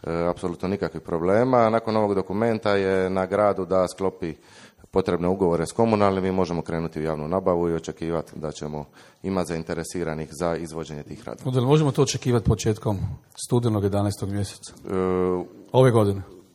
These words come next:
Speaker 1: Javna nabava će sigurno trajati trideset dana, kasnije rješenje žalbe još nekih mjesec dana. Recimo da je nekakav naj-, najkraći rok te javne nabave dva mjeseca.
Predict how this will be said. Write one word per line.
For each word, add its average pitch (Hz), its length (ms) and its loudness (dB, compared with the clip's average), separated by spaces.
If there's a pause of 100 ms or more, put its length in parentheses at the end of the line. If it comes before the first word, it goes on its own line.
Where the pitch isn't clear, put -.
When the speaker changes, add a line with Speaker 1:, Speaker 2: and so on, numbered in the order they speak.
(1200)
Speaker 1:
Javna 117 340 6
nabava 123 360 8
će 113 200 0
sigurno 110 260 2
trajati 113 300 0
trideset 107 380 -2
dana, 110 320 2
kasnije 104 380 0
rješenje 107 360 0
žalbe 104 280 0
još 101 160 2
nekih 95 260 -6
mjesec 98 300 -4
dana. 95 400 0 (380)
Recimo 101 360 0
da 92 100 2
je 90 60 4
nekakav 95 380 0
naj-, 104 320 2
najkraći 104 500 0
rok 104 160 0
te 104 100 -2
javne 98 240 4
nabave 92 320 0
dva 95 200 2
mjeseca. - 440 -8